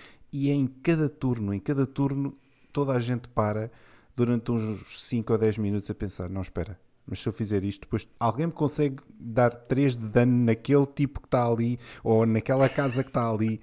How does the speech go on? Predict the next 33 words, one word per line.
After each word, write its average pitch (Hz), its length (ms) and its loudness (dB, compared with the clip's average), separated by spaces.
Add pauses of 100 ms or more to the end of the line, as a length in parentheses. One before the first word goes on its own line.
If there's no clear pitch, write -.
(160)
aí 127 100 2
eu 117 60 4
consigo 117 340 -2
dar 113 180 6
dois. 101 280 2 (140)
Não, 151 100 6
espera, 127 320 4
mas 117 160 2
se - 80 0
eu 160 80 2
empurrar 151 440 0
aquele 143 280 -2
para 131 180 -2
ali, 139 200 -2
depois 151 340 -2
tu, 147 120 -4
o 139 160 -2
outro 147 220 2
já, - 60 -12 (140)
tu... - 140 -4 (480)
alguém? 151 380 2 (320)
Sim? 208 380 0 (920)
Não? 185 320 2 (420)
Bolas, 104 380 2
não 104 140 -2
deu. 87 180 0 (220)
<laughs> - 300 -2 (220)
É 139 80 -2
este 151 260 0
tipo 147 180 -8
de - 60 -18
decisões 127 440 0 (500)
e 139 300 -6